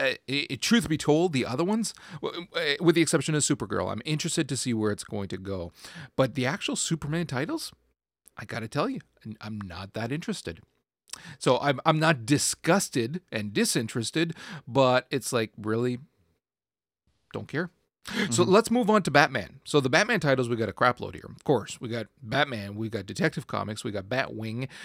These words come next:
Speaker 1: Batman the Dark Knight, Batman and Robin, Batgirl, Bat-, Batwoman, Nightwing,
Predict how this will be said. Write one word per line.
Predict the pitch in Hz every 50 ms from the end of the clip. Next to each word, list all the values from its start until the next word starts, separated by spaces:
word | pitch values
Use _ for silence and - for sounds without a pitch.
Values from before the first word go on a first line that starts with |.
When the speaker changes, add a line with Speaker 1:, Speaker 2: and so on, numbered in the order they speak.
| 175 - -
Speaker 1:
Batman | 120 127 139 - 151 139 131 123
the | 107 98
Dark | 95 113 131 151 151 -
Knight, | 120 101 95 98 98 98
Batman | 104 95 - 110 107 101 92 92
and | 98 95 101
Robin, | 120 165 180 160 113 117 117 117 104 - _ -
Batgirl, | 190 220 226 - - - 185 180 180 175 170 - _
Bat-, | - 120 113 110 - - - - -
Batwoman, | - 120 107 95 - 120 123 147 151 147 147 151 139 143 - _
Nightwing, | - 107 104 104 113 139 190 - - 156 127 131 135 135 135 127 -